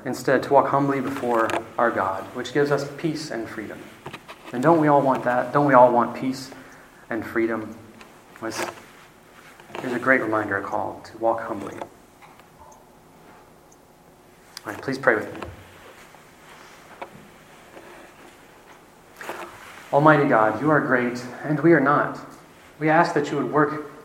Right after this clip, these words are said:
deeply into our hearts, that we would rest in you, that we would find all of our heart's longings in you, that we would not be bickering with one another about who's the greatest,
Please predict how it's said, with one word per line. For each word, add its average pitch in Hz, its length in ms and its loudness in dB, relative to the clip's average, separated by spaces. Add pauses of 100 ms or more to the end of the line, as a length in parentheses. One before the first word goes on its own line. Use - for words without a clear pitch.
(100)
deeply 170 320 4
into 143 140 2
our 127 140 6
hearts, 113 280 0
that 143 80 -2
we 165 120 4
would 175 140 6
rest 151 380 2
in 135 220 -2
you, 104 220 -4 (1040)
that 131 100 -2
we 135 80 0
would 127 140 -4
find 127 500 -2 (960)
all 143 100 8
of 160 120 8
our 135 160 6
heart's 147 220 2
longings 117 520 0
in 104 140 -6
you, 101 240 -10 (1500)
that 120 100 -8
we 131 100 -2
would 127 80 0
not 131 220 0
be 127 200 -6
bickering 147 280 2
with 120 140 -2
one 135 120 0
another 127 300 2
about 117 200 4
who's 151 160 0
the 135 60 -4
greatest, 131 540 -2